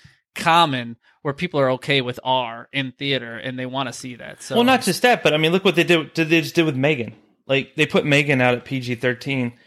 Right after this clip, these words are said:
Speaker 2: and then they bring it on to Peacock, and now they have the unrated version out, like, with more scenes that they deleted to ma-, give it the P G thirteen.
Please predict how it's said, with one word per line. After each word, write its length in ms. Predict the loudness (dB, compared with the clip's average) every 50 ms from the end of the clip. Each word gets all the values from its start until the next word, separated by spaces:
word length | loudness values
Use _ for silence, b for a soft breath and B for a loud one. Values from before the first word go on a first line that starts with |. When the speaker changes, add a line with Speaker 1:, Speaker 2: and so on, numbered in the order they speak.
| b b
Speaker 2:
and 100 | 0 2
then 100 | 2 4
they 100 | 4 2
bring 220 | 4 4 2 2 4
it 40 | 2
on 100 | 2 0
to 60 | 0
Peacock, 540 | -2 -2 -2 -2 0 0 0 0 0 -2 -2
and 80 | 0
now 160 | 2 2 4
they 80 | 2 2
have 220 | 2 0 -2 -2
the 80 | -2 -4
unrated 400 | -4 -4 -2 -2 0 0 -2 -4
version 360 | -8 -10 -10 -10 -10 -10 -8
out, 300 | -8 -8 -8 -10 -8 -4
like, 260 | -2 -2 -2 -2 -2
with 220 | -2 -2 -2 -2 -6
more 400 | -4 0 2 4 6 6 4 4
scenes 320 | 2 2 2 2 2 2
that 140 | 0 -2 -2
they 180 | -2 -2 -2 -2
deleted 580 | -4 -4 -2 0 0 0 0 0 -2 -2 -4 b b b b b b
to 120 | -2 0 0
ma-, 100 | 0 -2
give 240 | 0 2 2 2 2
it 40 | 0
the 80 | -4
P 180 | -4 -4 -4 -4
G 140 | -4 -6 -8
thirteen. 440 | -6 -6 -6 -6 -6 -8 -8 -8